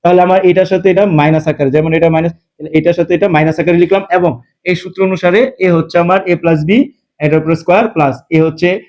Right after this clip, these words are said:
a plus b, b হচ্ছে টু বি প্লাস বি স্কয়ার হলে তাহলে টু বি এর উপরে স্কয়ার। তাহলে আমরা এটা যদি একটু লিখি, এটা যা আছে তাই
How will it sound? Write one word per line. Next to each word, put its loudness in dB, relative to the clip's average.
a 0
plus 2
b, 2
b 0
হচ্ছে 2
টু -6
বি -4
প্লাস 2
বি 0
স্কয়ার 2
হলে 2
তাহলে 0
টু -2
বি 0
এর 0
উপরে 0
স্কয়ার। -6
তাহলে 2
আমরা 2
এটা 2
যদি 4
একটু 0
লিখি, 4
এটা 2
যা 2
আছে 2
তাই 0